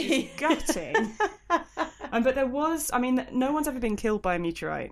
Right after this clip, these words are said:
Speaker 1: that we know of. So that's kind of a myth. So
Speaker 2: Directly.
Speaker 1: directly,
Speaker 2: Yeah,
Speaker 1: yeah.
Speaker 2: yeah.
Speaker 1: But yeah, there's no records of anyone being killed by one. There's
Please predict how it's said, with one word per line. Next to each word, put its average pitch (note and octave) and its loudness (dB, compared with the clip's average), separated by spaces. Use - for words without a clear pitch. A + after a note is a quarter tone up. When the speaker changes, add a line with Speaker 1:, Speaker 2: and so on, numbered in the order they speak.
Speaker 1:
that F#3 -4
we E3+ -4
know D3+ -4
of. - -12
So F3+ -2
that's F#3 -4
kind A#3+ 0
of F#3+ -2
a E3+ -2
myth. E3+ -6
So G#3 2
Speaker 2:
Directly. F3 -2
Speaker 1:
directly, C4+ 0
Speaker 2:
Yeah, D#3 2
Speaker 1:
yeah. D#3 -6
Speaker 2:
yeah. F#3 0
Speaker 1:
But B3 2
yeah, B3 2
there's G#3 -2
no B3+ 4
records F#3 0
of E3+ -6
anyone E3+ -2
being D#3+ -4
killed F#3+ -4
by D#3+ -4
one. D#3 -4
There's E3+ -2